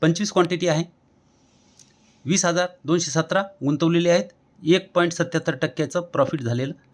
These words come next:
बघू शकतो. एच एन डी एफ डी एस म्हणजे हिंदुस्तान फूड्स, पंधरा क्वांटिटी आहे, सात हजार चारशे सेहेचाळीसची गुंतवणूक आहे,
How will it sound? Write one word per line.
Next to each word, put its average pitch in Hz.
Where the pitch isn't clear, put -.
बघू 117
शकतो. -
एच 156
एन 180
डी 180
एफ 175
डी 165
एस 185
म्हणजे 139
हिंदुस्तान 156
फूड्स, -
पंधरा 196
क्वांटिटी 196
आहे, 185
सात 165
हजार 175
चारशे 160
सेहेचाळीसची 165
गुंतवणूक 165
आहे, 170